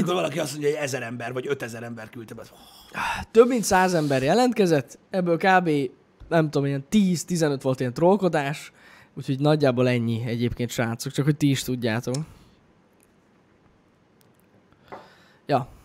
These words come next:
Speaker 2: Amúgy szerintem is, Ricsi, tehát annyira specifikus volt a feladatkör,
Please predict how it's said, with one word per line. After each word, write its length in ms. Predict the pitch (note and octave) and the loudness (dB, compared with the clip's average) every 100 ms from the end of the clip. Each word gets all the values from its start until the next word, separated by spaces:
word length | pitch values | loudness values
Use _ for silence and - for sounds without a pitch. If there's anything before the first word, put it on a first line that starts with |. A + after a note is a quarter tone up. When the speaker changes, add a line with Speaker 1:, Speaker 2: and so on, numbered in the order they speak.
| - _ _ _ _ _ _ _ _ _ _ _ _ _ - - - - - | -20 _ _ _ _ _ _ _ _ _ _ _ _ _ -20 -20 -20 -10 6
Speaker 2:
Amúgy 220 | F#3+ A#3 | 10 12
szerintem 360 | C4+ A#3 E3+ | 12 10 10
is, 100 | D#3+ | 4
Ricsi, 280 | D3+ F#3 F#3 | 2 -2 0
tehát 180 | E3+ F3 | 0 2
annyira 300 | G3+ B3+ A3+ | 2 4 2
specifikus 640 | F#3 G3 G3 G3 E3 E3+ | 2 0 -2 -6 -6 -6
volt 240 | - E3 D#3 | 0 0 0
a 80 | D3+ | -4
feladatkör, 800 | D#3+ D3 D3 C#3+ - D3 C#3+ C#3+ | -6 -4 -4 -8 -8 -8 -8 -12